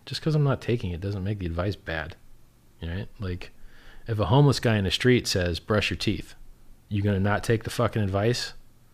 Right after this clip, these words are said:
Nah, the advice is good.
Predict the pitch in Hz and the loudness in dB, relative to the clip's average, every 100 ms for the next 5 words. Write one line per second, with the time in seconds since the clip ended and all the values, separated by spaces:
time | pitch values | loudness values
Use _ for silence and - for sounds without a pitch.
0 | _ - - - - - 143 156 76 - | _ -20 -20 -20 -20 -6 0 0 0 -6
1 | - - - 117 113 107 143 131 110 98 | -18 -20 -12 -4 0 6 6 6 2 0
2 | 139 117 - | 2 2 -2